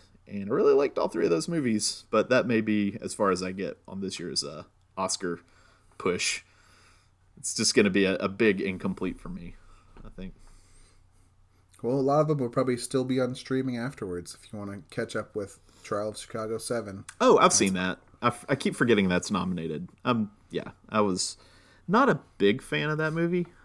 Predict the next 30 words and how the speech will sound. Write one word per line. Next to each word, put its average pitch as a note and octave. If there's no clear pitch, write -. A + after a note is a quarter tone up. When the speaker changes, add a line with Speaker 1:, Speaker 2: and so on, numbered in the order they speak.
Speaker 1:
Um, F#2
so. E2
Speaker 2:
Yeah, B2
it's, A#2+
it's F3
the F#3+
most, D#3
like, A2+
it B2
is C#3+
what C3
it G#2+
is G#2+
kind C3+
of C3+
movie. D3
It's -
like, A2
it's D3+
exactly F3
the D#3
movie C3+
you B2
think A#2+
it A2+
is G#2+
of, G2+
like, G#2+
uh, G2+
the, G#2